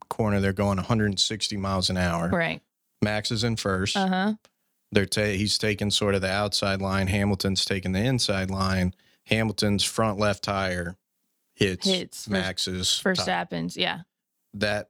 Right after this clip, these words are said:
Speaker 1: pushes Max, like, f-, well, for one, his wheel just blows up, blows off the freaking car, uh, flies into the corner. They said it was a fifty-one G impact
Speaker 2: Nuts.
Speaker 1: into the wall.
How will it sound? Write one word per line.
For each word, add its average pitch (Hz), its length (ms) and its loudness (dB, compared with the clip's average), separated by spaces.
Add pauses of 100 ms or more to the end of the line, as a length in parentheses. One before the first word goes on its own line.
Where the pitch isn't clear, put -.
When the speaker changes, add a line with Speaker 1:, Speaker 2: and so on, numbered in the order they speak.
(140)
Speaker 1:
pushes 110 500 0
Max, 101 640 0 (160)
like, 90 280 0 (100)
f-, - 80 -2
well, 101 200 0
for 101 200 2
one, 131 220 2
his 104 200 -2
wheel 107 300 2
just 92 280 -2 (180)
blows 95 400 0
up, 85 240 -8
blows 101 340 0
off 92 240 -4
the 92 120 -2
freaking 92 600 -2
car, 90 400 0 (640)
uh, 87 380 0
flies 117 840 0
into 113 380 0
the 98 120 0
corner. 101 420 0
They 95 160 -2
said 104 380 0 (360)
it 113 80 2
was 104 140 0
a 98 60 0
fifty-one 107 960 0
G 95 560 2
impact 95 640 0
Speaker 2:
Nuts. 185 360 2
Speaker 1:
into 95 160 0
the 92 80 -6
wall. 87 300 -2